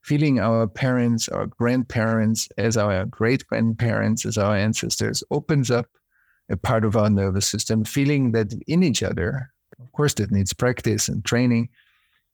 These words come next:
But I'm speaking here about the beauty of how we enrich our life.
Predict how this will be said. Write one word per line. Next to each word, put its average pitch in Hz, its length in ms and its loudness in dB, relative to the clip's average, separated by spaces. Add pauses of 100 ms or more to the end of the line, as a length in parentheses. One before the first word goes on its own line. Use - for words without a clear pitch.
(180)
But 127 100 0
I'm 139 80 2
speaking 151 380 0
here 143 180 2
about 117 500 0 (380)
the 117 100 -2
beauty 139 920 0 (320)
of 120 240 0
how 135 260 -2
we 147 220 2
enrich 110 600 2
our 104 220 0
life. 104 480 -2